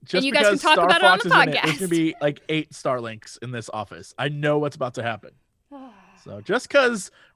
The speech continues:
Speaker 1: we may not be too thrilled about it, it, I truly believe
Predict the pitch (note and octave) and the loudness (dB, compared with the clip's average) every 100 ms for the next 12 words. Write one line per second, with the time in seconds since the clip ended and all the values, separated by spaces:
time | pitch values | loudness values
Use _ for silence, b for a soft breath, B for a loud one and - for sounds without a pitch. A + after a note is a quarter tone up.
0 | - C#3+ F3 B3+ B3+ A#3+ G#3 G3+ G3 F3 | -20 -10 -6 -4 -2 -2 0 -2 -2 -4
1 | F#3 E3+ D#3 C#3+ C3+ C3 B2 - C#3 - | -4 -2 0 0 0 0 -4 -8 -10 -14
2 | _ _ C3 D#3+ G#3 A3+ A3+ - G#3+ F#3 | _ _ -2 2 4 2 0 -6 -6 -4
3 | E3 D#3 D3+ C#3 B2 A#2 | -4 -2 -2 -2 -4 -10